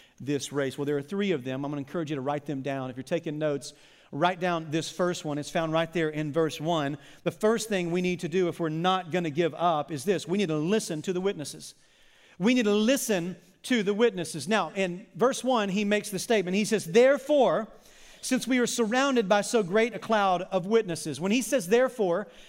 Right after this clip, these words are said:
it's a reference to what he said in chapter eleven. He's referring back to chapter eleven.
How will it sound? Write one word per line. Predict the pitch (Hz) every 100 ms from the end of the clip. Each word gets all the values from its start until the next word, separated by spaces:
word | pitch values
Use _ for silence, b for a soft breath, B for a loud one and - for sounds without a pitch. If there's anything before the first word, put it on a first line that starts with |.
| B B
it's | 220 233
a |
reference | 202 196 269 - 285 254 -
to | 208 196
what | 180 226
he | 185 214
said | - 208 180 175
in | 196
chapter | 185 185 160 185
eleven. | 185 202 151
He's | 147 190 156
referring | 170 226 208 175
back | 147 220 254 -
to | 190
chapter | 202 175 185
eleven. | 180 226 180